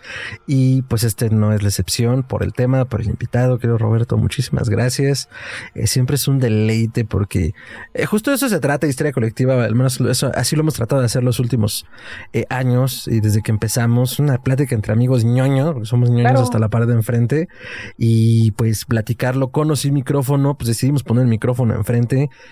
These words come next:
Speaker 1: y compartirlo con todos ustedes, querida audiencia, un cachito de nosotros. Y, pues, nada, mm,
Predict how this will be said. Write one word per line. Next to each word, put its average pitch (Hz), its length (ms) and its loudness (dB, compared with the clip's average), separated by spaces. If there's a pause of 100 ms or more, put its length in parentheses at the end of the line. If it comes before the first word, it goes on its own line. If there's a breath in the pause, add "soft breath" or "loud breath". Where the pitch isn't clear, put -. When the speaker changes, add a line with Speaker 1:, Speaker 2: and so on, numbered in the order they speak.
Speaker 1:
y - 60 0
compartirlo 123 500 0
con 113 160 0
todos 127 220 0
ustedes, 110 420 0
querida 110 220 0
audiencia, 107 400 2
un 110 60 0
cachito 117 340 -2
de 107 80 2
nosotros. 127 580 -2 (440 loud breath)
Y, 123 400 2
pues, 123 180 0
nada, 185 320 0 (180)
mm, 120 680 2